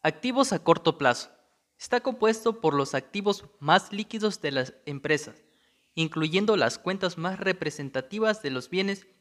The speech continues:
y derechos que se convertirán en dinero en un periodo de tiempo no mayor de un año.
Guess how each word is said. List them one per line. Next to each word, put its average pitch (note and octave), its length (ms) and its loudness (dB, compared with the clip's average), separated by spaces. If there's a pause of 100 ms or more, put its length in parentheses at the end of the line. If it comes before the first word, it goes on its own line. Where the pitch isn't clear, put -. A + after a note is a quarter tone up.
(140)
y F3+ 80 -6
derechos F3+ 460 2
que D#3 120 -2
se C#3+ 180 -8
convertirán C#3+ 840 -2
en D3 180 -4
dinero D#3+ 460 2
en E3 140 -2
un A3 100 -4
periodo G3+ 320 0
de F3+ 120 0
tiempo E3+ 520 -8
no E3 180 2
mayor D#3 380 2
de D3 80 0
un C#3 100 0
año. A#2+ 240 -2